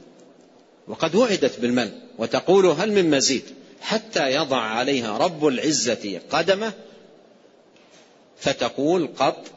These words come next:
قط'"، أي: "حسبي، حسبي". وأما الجنة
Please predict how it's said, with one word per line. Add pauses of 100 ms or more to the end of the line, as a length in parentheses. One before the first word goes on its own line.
(100)
قط'"، (240)
أي:
"حسبي،
حسبي". (1500)
وأما
الجنة